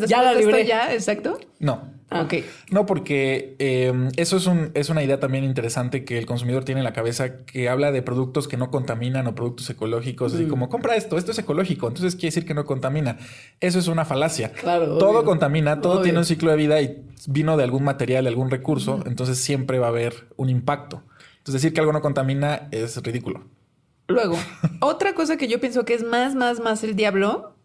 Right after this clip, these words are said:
Speaker 2: o sea, desde que soy chica pienso que es el diablo, es el unicel.
Speaker 1: Ah, yo también.
Speaker 2: Nunca compro nada en unicel, pero, por ejemplo, sí compro cosas en el Starbucks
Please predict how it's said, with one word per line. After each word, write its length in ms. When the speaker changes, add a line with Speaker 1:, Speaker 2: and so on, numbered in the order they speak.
Speaker 2:
o 100
sea, 180
desde 280
que 100
soy 120
chica 220
pienso 240
que 80
es 60
el 120
diablo, 240
es 100
el 120
unicel. 520
Speaker 1:
Ah, 220
yo 140
también. 340
Speaker 2:
Nunca 320
compro 260
nada 220
en 100
unicel, 520
pero, 220
por 140
ejemplo, 280
sí 120
compro 280
cosas 260
en 120
el 120
Starbucks 520